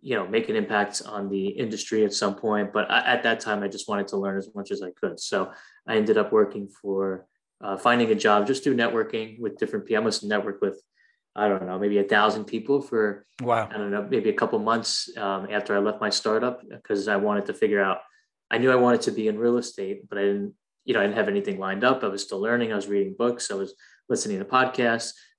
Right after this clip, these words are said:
Speaker 1: I was watching video, you know, YouTube videos, um, a couple of different ideas, looking at a couple of deals, and, um, you know, ended up landing a position with the firm that was buying Class A office in here in the States, up and down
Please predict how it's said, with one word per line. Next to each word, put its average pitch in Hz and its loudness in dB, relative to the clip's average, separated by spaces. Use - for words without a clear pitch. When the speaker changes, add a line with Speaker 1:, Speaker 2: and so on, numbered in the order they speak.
Speaker 1:
I 107 -2
was 95 -2
watching 98 0
video, 120 4
you 117 0
know, 104 -4
YouTube 110 -6
videos, 107 0
um, 95 -10
a - -16
couple 107 -2
of 98 -2
different 107 0
ideas, 101 0
looking 117 0
at 104 0
a - -20
couple 113 -2
of 98 0
deals, 127 4
and, 104 -2
um, 98 2
you 135 0
know, 98 0
ended 120 2
up 107 0
landing 107 -2
a 101 0
position 104 0
with 101 -6
the 98 -8
firm 101 0
that 98 -2
was 95 -4
buying 101 4
Class 110 2
A 104 2
office 117 -2
in 113 -8
here 110 2
in 107 0
the 110 -4
States, - 0
up - -10
and 110 0
down 104 2